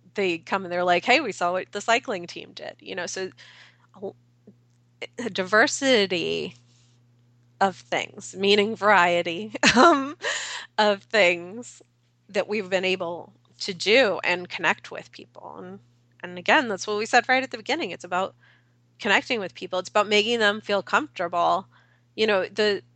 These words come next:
the cycling team, to me, makes somebody feel comfortable. After they, we've established the credibility, they know what our personality is. And then, you know, we're right back at the beginning of the,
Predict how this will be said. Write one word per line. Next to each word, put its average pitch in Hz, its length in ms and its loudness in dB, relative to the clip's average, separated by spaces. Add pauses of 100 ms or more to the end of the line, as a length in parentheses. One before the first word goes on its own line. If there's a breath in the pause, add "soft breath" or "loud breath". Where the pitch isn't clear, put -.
(220)
the 220 80 -4
cycling 320 460 2
team, 339 460 -4 (400)
to 226 120 -4
me, 254 460 -2
makes 220 360 -2
somebody 226 380 -2
feel 202 200 -4
comfortable. 180 640 -6 (720)
After 226 280 4
they, 240 260 4
we've 214 260 -4
established 202 480 0
the 196 80 -10
credibility, 202 760 -2 (340 soft breath)
they 269 120 4
know 233 140 6
what 240 160 4
our 196 100 2
personality - 840 -4
is. - 300 -20 (920)
And 208 160 0
then, 196 260 0 (360)
you 214 120 -2
know, 180 80 0
we're 180 140 -2
right 180 220 4
back 190 220 2
at 190 60 -6
the 180 80 -4
beginning 175 400 -4
of - 180 -10
the, 160 360 -2